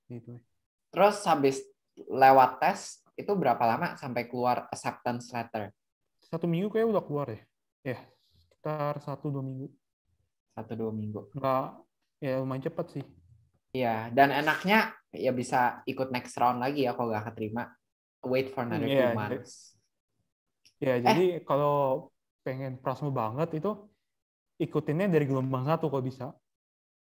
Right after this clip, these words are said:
Speaker 2: Gelombang satu itu kira-kira bulan apa, Gir?
Speaker 1: <laughs> Duh, bulan berapa ya?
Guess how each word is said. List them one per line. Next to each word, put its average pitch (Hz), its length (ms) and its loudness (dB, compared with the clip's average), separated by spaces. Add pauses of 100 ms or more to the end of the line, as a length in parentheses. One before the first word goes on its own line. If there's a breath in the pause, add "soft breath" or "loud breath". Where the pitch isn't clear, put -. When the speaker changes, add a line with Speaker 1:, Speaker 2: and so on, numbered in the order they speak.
(120)
Speaker 2:
Gelombang 151 240 2
satu 175 240 0
itu 185 140 -2 (100)
kira-kira 180 320 -2
bulan 135 320 0
apa, 113 160 -4
Gir? 104 160 -6 (560)
Speaker 1:
<laughs> - 800 -12 (560)
Duh, 160 400 -6 (160)
bulan 151 240 -6
berapa 202 400 -8
ya? 127 160 -10